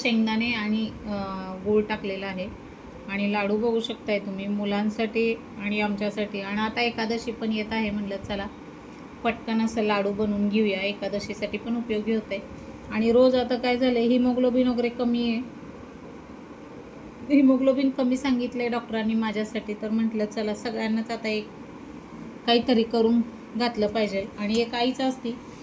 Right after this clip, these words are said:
किंवा एक स्त्रीच असती की आपल्या मुलांसाठी, नवऱ्यासाठी करणारी.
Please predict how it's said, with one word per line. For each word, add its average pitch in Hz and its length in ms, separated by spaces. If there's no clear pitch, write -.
किंवा 247 240
एक 254 180
स्त्रीच 269 360
असती 262 300
की 240 140
आपल्या 233 420
मुलांसाठी, 233 760
नवऱ्यासाठी 220 600
करणारी. 202 460